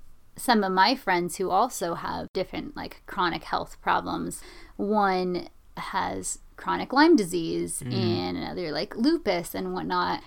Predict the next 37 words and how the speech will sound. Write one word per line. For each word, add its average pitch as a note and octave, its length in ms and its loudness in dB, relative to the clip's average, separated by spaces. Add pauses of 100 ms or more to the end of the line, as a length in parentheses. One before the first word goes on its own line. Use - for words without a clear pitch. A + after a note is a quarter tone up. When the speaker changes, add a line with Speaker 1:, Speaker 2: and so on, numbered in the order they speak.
Speaker 1:
It's A#3 160 2
<laughs> D4+ 80 6
something B3+ 380 6
that B3 180 4
when C4 200 12
we A#3 100 2
get G#3 200 2
together, G3 480 6
like, F#3 320 0 (360)
we B3+ 200 2
are B3+ 60 2
just, B3+ 260 6
like, A#3 260 10
making G#3 680 2
sarcastic G3 720 4
comments F#3 480 0
and G#3 120 0
just, F#3+ 140 -4
like, G3 160 4
laughing F#3+ 720 4
and E3 240 -6
joking G#3 500 -4
about. C4+ 480 4 (220)
Like, A#3 260 -2 (260)
our B3 200 12
own B3+ 240 12
<laughs> A#3 120 -2
health A#3 260 6
conditions C4 640 4
all G#3+ 180 8
the G#3 120 4
time. G#3 460 6 (280)
And E4 120 -4 (100)
it, E4 160 10
I D4+ 40 8
mean, G4+ 160 4
it's, - 140 -4